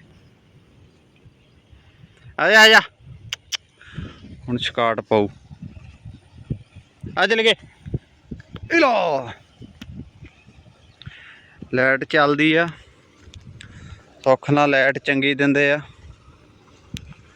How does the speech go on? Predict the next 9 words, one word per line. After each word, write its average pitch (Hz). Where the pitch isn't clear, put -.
ਦੋ 127
ਤਿੰਨ 143
ਦਿਨ 147
ਹੋ 139
ਗਏ 139
ਲਾਈਟ 135
ਵਧੀਆ 156
ਦਿੰਦੇ 123
ਆ। 101